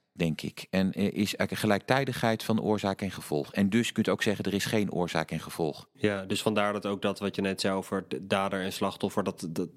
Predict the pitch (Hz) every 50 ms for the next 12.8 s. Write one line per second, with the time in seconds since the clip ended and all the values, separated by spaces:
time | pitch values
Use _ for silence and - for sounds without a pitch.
0 | - - - - - - - - - 107 104 - - 104 101 101 - - 104 101
1 | 98 98 98 95 - 98 95 95 92 - - - - - 104 101 - - - -
2 | 101 - 104 117 110 104 - - 101 95 95 - - - - - 98 92 - 87
3 | 87 - - 92 92 95 - 98 92 - - 98 87 98 95 92 85 80 90 92
4 | 85 82 98 95 - - 101 - - - 110 101 - - 95 90 90 87 87 82
5 | 80 - 65 - - - - 92 92 87 - 92 92 92 90 - - 92 - -
6 | 92 90 - 90 - - - 90 - - 98 95 95 95 95 92 92 - - -
7 | - - - - - - - 165 160 - 123 131 107 90 85 87 95 95 92 92
8 | 92 92 92 90 85 80 95 98 - - 98 92 - - 90 87 90 90 92 90
9 | 85 80 - - - 143 143 - - 127 - 135 127 - - 127 117 - 117 110
10 | 107 104 - - - - 113 113 135 156 156 - - - 107 - - 117 - 113
11 | 113 113 107 107 104 107 104 - - 107 107 104 104 101 95 101 101 101 98 98
12 | 98 - 104 92 - 98 95 - 95 95 92 92 95 92 92 90